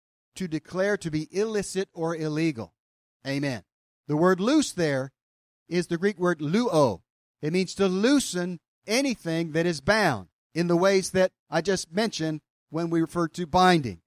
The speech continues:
Amen? It's the exact opposite of binding, loosing, to release from obligation, here's two examples from the Bible, one physical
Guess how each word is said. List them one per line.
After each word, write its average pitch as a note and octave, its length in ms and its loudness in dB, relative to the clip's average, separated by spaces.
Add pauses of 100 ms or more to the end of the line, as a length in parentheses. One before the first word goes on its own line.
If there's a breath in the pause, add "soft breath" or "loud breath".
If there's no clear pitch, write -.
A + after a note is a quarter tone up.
Amen? E3+ 420 2 (600)
It's F3+ 180 -2
the E3+ 160 -2
exact G3+ 680 0 (380)
opposite E3+ 600 -2 (120)
of C#3 220 -10
binding, B2 480 -2 (420)
loosing, C3 500 -2 (420)
to F3 120 0
release F3 480 0
from D3+ 240 -4
obligation, A#2+ 680 -6 (1400)
here's C4 220 0
two C#4+ 220 -2
examples A3 520 -2
from G#3 180 -2
the F#3 80 -2
Bible, F#3 520 0 (240)
one G#3+ 420 0
physical G3+ 720 -4